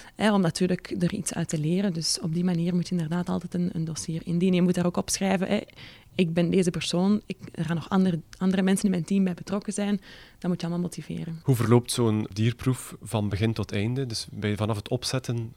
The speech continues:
Speaker 2: tot het, het afronden ervan?
Speaker 1: Hangt natuurlijk sterk af van proef tot proef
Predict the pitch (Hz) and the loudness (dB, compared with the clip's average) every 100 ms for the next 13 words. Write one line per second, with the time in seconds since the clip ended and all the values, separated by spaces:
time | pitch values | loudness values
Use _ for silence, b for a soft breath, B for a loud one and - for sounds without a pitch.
0 | _ - 110 - 110 - 107 - 113 131 | _ -10 -10 -10 -12 -10 -6 -4 -2 -2
1 | 135 131 123 123 139 b - 233 220 233 | -2 -2 -4 -6 -6 b 2 4 4 4
2 | 208 - 233 - 220 - 196 202 190 220 | 2 2 0 2 -2 -2 0 0 2 0
3 | - 185 - 196 349 - | 0 -2 4 4 4 -4